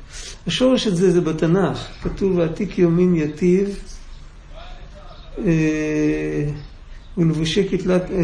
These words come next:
שיער אשק אמר נקה, לבושי כתלת חיוור".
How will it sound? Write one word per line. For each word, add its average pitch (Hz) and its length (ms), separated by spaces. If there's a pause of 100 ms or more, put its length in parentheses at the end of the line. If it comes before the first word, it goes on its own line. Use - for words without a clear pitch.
(120)
שיער 202 320
אשק 185 340
אמר 170 320
נקה, 156 320 (600)
לבושי 160 400
כתלת 165 380
חיוור". 170 520